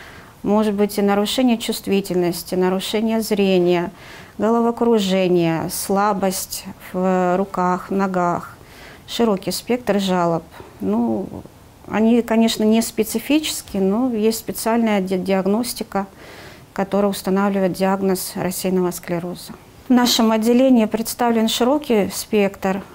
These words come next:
реабилитационных мероприятий. Это и физиотерапия, и лечебная физкультура, и раз-, разные виды массажа.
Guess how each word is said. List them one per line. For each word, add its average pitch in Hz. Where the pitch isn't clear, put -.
реабилитационных 202
мероприятий. 202
Это 233
и 196
физиотерапия, 208
и -
лечебная 226
физкультура, 190
и 214
раз-, 214
разные 214
виды 208
массажа. 175